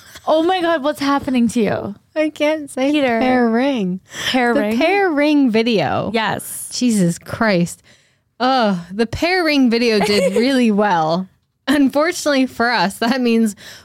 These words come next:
Speaker 2: we have more haters.
Speaker 1: Yes.
Speaker 2: But haters are our motivators.
Speaker 1: Motivators. <laughs>
Speaker 2: You ain't doing well if you ain't got haters.
Speaker 1: Everyone
Speaker 2: Um,
Speaker 1: just officially hates us for
Speaker 2: it's
Speaker 1: one
Speaker 2: fine.
Speaker 1: reason or another.
Speaker 2: Yes, it's
Speaker 1: We get
Speaker 2: fine.
Speaker 1: it.
Speaker 2: It's fine.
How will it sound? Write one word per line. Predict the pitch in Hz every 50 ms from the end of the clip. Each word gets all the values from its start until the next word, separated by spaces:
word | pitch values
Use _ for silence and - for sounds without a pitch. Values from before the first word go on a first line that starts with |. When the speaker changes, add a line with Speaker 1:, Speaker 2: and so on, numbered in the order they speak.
| _ -
Speaker 2:
we | - 190 202
have | 202 170 175 185
more | 208 214 226 247
haters. | 269 349 440 427 - 156 104 - 180 - - - -
Speaker 1:
Yes. | 240 226 190 247
Speaker 2:
But | 214 220
haters | 214 277 294 285 381 415 403 392 349 -
are | - 226 233 220
our | - 220 220 214
motivators. | 208 202 190 190 190 190 226 220 214 214 220 214 214 214 202 208
Speaker 1:
Motivators. | 208 190 185 185 185 185 185 190 202 208 - - - - - - - - 640 587
<laughs> | 214
Speaker 2:
You | 214 220 233
ain't | 254 302 320 403
doing | 349 330 330 339 302
well | 269 247 240 233 226
if | 226 220
you | 226 208 196
ain't | 196 190 202 196
got | 185 175 175 185
haters. | 202 190 151 143 139 - 139 160 190 - - - - - _ -
Speaker 1:
Everyone | - 220 220 - 208 196 - 277
Speaker 2:
Um, | -
Speaker 1:
just | - 294 -
officially | 277 262 202 - - 247 202 - 208 202 196 185
hates | 180 180 175 - -
us | - - 202 202 196 - - - - -
for | - 277
Speaker 2:
it's | 277 262
Speaker 1:
one | 247 247 247 247
Speaker 2:
fine. | 254 269
Speaker 1:
reason | 277 269 185 277 277 277 269 254 - -
or | - 208 202 196
another. | 196 190 180 175 175 175 175 175 214
Speaker 2:
Yes, | 220 185 - - 180 -
it's | - - 233
Speaker 1:
We | 285 262
get | 208 196 175 156
Speaker 2:
fine. | 160 170
Speaker 1:
it. | 170 175 196 190 - - _
Speaker 2:
It's | 208 220 -
fine. | - - - - - -